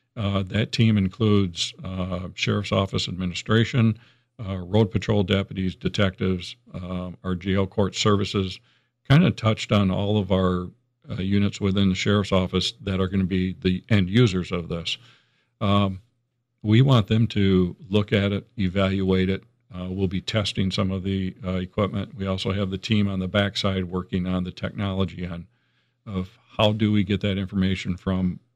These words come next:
Holland to the Fillmore facility or Marne, Coopersville to the Fillmore s-, facility. So again, um, I'm not worried about the equipment piece. That's the easy part.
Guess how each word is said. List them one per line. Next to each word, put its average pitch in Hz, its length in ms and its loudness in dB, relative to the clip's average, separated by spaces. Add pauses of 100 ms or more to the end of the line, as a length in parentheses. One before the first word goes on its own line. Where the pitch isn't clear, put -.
Holland 98 600 -2
to 101 280 -2
the 92 100 -10
Fillmore 92 380 -2
facility 90 600 -4
or 87 260 -8
Marne, 95 480 0
Coopersville 92 720 -2
to 98 140 -6
the 92 80 -10
Fillmore 92 500 -4
s-, - 240 -8
facility. 90 560 -4 (540)
So 104 440 4
again, 113 440 4 (100)
um, 95 380 -2 (360)
I'm 95 140 0
not 98 240 0
worried 104 240 0
about 95 220 -2
the - 100 -8
equipment - 480 0
piece. 127 300 2
That's 95 260 -10
the - 160 -8
easy 110 320 2
part. 113 340 2